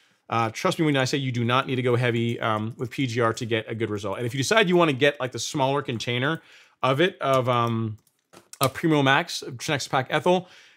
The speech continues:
uh, you can pick it up here. Yep, they got it back in stock. Do My Own has it in stock, so I'll send you a link here to it. That way you can, you can get it for a less, for a smaller quantity, so you can try it out, and that way you're not stuck with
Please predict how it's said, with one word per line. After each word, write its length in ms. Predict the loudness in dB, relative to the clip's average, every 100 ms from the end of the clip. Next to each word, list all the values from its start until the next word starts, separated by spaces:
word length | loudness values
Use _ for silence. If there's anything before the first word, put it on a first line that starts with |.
| -4
uh, 80 | 0
you 140 | 2 2
can 160 | -2
pick 220 | 0 0
it 80 | 2
up 140 | 2 0
here. 400 | 0 2 2 4
Yep, 240 | 2 2
they 80 | 2
got 180 | 2 2
it 60 |
back 160 | 0 0
in 80 | -4
stock. 280 | 0 0
Do 80 | 2
My 180 | 2 2
Own 80 | 2
has 200 | 2 2
it 60 | -2
in 80 |
stock, 440 | -8 0 2 2 0
so 160 | -2
I'll 200 | 0 0
send 200 | 0 -2
you 100 | 0
a 20 | 0
link 220 | -2 -2
here 140 | -4
to 140 | 0 0
it. 60 |
That 160 | 2 4
way 100 | 4
you 40 |
can, 240 | 2 -2 -4
you 100 | -6
can 140 | -4 2
get 160 | 2
it 120 | 2
for 60 | -2
a 60 | 0
less, 260 | 0 0
for 400 | -4 -2 -2 -2 -8 -10
a 60 |
smaller 380 | -4 0 2 2
quantity, 580 | 0 -2 0 2 0 -2 -8 -16
so 140 | -6
you 20 | -2
can 100 | 0
try 300 | 4 4 6
it 80 |
out, 160 | 4 4
and 80 | 2
that 100 | -2
way 80 | -2
you're 60 |
not 200 | -2 -4
stuck 360 | -6 -2 -2 0
with 300 | -4 -4